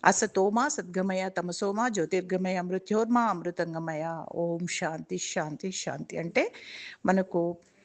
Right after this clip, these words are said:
చీకటి నుంచి వెలుగులోకి, అజ్ఞానం నుంచి జ్ఞానంలోకి పయనింపజేయమని చెప్పి మనం భగవంతుడిని ప్రార్థిస్తాం. అంటే మన సాధన యొక్క ఉద్దేశమే అది. అంటే ఉపవాసం ఉంటూ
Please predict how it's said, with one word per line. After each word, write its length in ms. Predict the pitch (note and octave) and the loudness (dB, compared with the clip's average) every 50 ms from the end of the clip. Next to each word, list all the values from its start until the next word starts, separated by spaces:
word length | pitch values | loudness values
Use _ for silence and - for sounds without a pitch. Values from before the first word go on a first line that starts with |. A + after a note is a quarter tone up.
| - | -18
చీకటి 540 | _ - - - A#3+ C4 B3 C#4+ C#4 C#4 C4 | _ 6 6 8 8 8 6 6 6 6 4
నుంచి 260 | A3 A3+ G#3+ - A#3 | 2 2 2 2 2
వెలుగులోకి, 800 | G3 F3+ F3+ E3+ F#3 F#3+ A3 G#3 F#3 E3+ E3 E3 - F3 F3 F3 - - _ _ _ _ _ _ _ _ _ _ _ - | 2 2 2 2 2 2 2 2 2 2 0 0 -2 -2 -2 -2 -4 -10 _ _ _ _ _ _ _ _ _ _ _ 2
అజ్ఞానం 560 | E3 E3 E3+ F3+ G#3+ A#3+ C4+ C4+ C4 A#3+ A3+ G3+ | 2 2 6 6 8 8 10 8 8 6 4 0
నుంచి 220 | F#3+ F#3 - F#3+ | 0 -2 -2 -4
జ్ఞానంలోకి 920 | E3 E3+ E3 D#3+ D#3 D#3 D#3+ E3 D#3+ D#3 D3+ D3 D3 - - F#3+ G3 F3+ F#3 - - - - - _ - | -2 -2 -2 -2 0 -2 -2 -2 -2 -4 -4 -6 -6 -4 -2 -2 -2 -2 -4 -6 -18 -20 -20 -12 _ 6
పయనింపజేయమని 800 | F#3 F3 F3 G3 G#3+ A3 G#3+ G#3+ F#3+ - F#3 F3+ F3 F3 E3 E3 | 8 8 8 6 4 2 2 2 0 0 0 0 0 0 -2 -2
చెప్పి 280 | D#3+ - E3+ E3 - F3+ | -2 -4 -4 -6 -6 -4
మనం 380 | F3+ E3+ E3 E3+ F#3 G#3 G3+ - - | -2 -2 0 0 -2 -2 -4 -4 -4
భగవంతుడిని 540 | F3+ D#3 C#3+ E3 F3 F#3 F3+ - F3+ F3+ F3+ | -4 -2 0 2 2 2 2 0 0 0 -2
ప్రార్థిస్తాం. 760 | F3 - - D#3 D3+ D#3 D#3 D#3 E3 - - - F3 D#3+ E3 | -4 -2 -2 0 0 0 -2 -2 -2 -2 -2 -2 -2 -4 -2
అంటే 180 | D#3+ E3 - | -4 -2 0
మన 200 | G#3+ G#3+ G#3 G3 | 2 2 2 2
సాధన 500 | F#3+ F#3 - G3 F#3 F#3+ G3 A3 A#3 B3 | 2 0 2 2 4 2 4 4 2 2
యొక్క 300 | B3+ B3 A#3+ A3+ - - | 2 2 0 -2 -2 -2
ఉద్దేశమే 680 | G3+ E3+ E3 E3 D#3+ E3+ F#3 F#3 - B3+ B3+ B3 B3 G#3+ | -2 -2 -2 -2 4 4 4 4 6 4 4 4 4 2
అది. 300 | E3 D3 D3 D3+ C#3 - _ _ - - | 0 0 -2 -2 -6 -8 _ _ -8 -6
అంటే 260 | E3 D#3+ D#3 A3+ C#4 | -6 -2 0 2 2
ఉపవాసం 880 | B3+ A3 G#3+ G#3+ G#3+ B3+ B3+ A3 F#3 F3+ F#3 G#3 - - C#4 B3 G#3+ | 4 2 2 4 4 4 4 4 4 4 4 4 4 2 0 0 -2
ఉంటూ 500 | F#3 E3 D3+ D3+ D3+ D3+ - F#3+ B3+ F4 | -4 -4 -4 -4 -4 -2 2 2 2 2